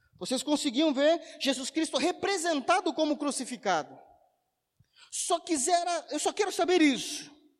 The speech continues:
Você, porque eles estavam o quê? Voltando pro judaísmo. Sempre o problema é o judaísmo. "Vocês receberam o Espírito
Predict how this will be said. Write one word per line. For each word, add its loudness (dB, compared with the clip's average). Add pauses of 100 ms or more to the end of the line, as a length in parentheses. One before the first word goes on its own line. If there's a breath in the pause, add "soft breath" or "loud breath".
(960)
Você, -2
porque -4
eles -4
estavam 0
o -10
quê? 0 (220)
Voltando 0
pro -8
judaísmo. -4
Sempre -6
o -4
problema 0
é -4
o -4
judaísmo. -6 (1900)
"Vocês 2
receberam 0
o -2
Espírito -2